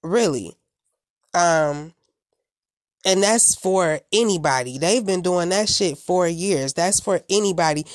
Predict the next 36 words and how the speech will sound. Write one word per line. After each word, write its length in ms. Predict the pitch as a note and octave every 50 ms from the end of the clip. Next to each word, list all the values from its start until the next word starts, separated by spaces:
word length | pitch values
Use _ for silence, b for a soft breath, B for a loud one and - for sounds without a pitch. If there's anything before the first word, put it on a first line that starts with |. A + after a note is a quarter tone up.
| B B B
They've 240 | - G3 A3+ B3+ A#3+
even 240 | B3 A#3+ G#3+ G3+
taken 420 | G3+ - - A3 G#3+ G#3+ - F#3+ G3
out, 360 | F#3 F3+ F3+ E3+ D#3 D#3 B B B B B _
what, 360 | - E3 F3+ F3+ D#3 C#3+ C#3+
John 320 | D3+ E3+ F3+ G3+ G#3+ G#3+
Kennedy 520 | G#3 - B3 A3+ A#3+ B3 A#3+ B3 B3+ C4 C4
for 140 | - C4 B3
that 200 | B3+ B3+ C4 B3+
shit? 460 | - - D4 D4 D4+ D4+ C#4 - _ _ _ _ _ _ _ _ _ _ _ _ _ _ _ -
You 140 | A3 A#3+
know, 160 | A#3 A3 G#3 G#3
he 160 | A#3+ C#4 D4
was 200 | C#4+ C4+ B3 -
for 300 | - A3 A3+ A3+ A3 G#3
black 320 | F#3 G3 F#3+ F#3 F#3 F#3
people. 560 | - - F#3+ F3+ _ - E3+ F3 F#3 G#3+ _ _ _ _ _ _ _ _ _
You 120 | E3+ F#3+
know, 180 | F#3+ F3+ F3 F#3
he 140 | A3 A3
didn't 320 | A3+ A#3+ A#3+ A3+ A3 F3 F3
agree 400 | F#3 F#3 F3 F#3+ F#3+ G3 F#3+ F3+
with 320 | F3+ F3+ F3 E3+ D#3 -
the 120 | E3+ E3+ E3+
supremacy 720 | - - F#3 - - A3 G3+ G3 F#3+ F3+ - G3+ F#3+ F#3
and 80 | F3 F3
the 60 | E3
bullshit 440 | D#3+ E3+ F3 F3 F3 - - F3+ E3+
that 140 | F3 E3+
was 140 | E3 E3+ E3+
going 340 | E3+ E3+ E3 E3+ E3+ E3+ E3+
on, 320 | E3 D#3+ D#3+ E3 E3 E3 - -
and 320 | D3+ E3 D#3+ D#3+ E3 E3 b b b b b b b b
they 240 | D#3 F3 F3+ F3+ F#3
killed 380 | - - B3 B3+ C4 A3 F3
him. 180 | E3 B2+ A#2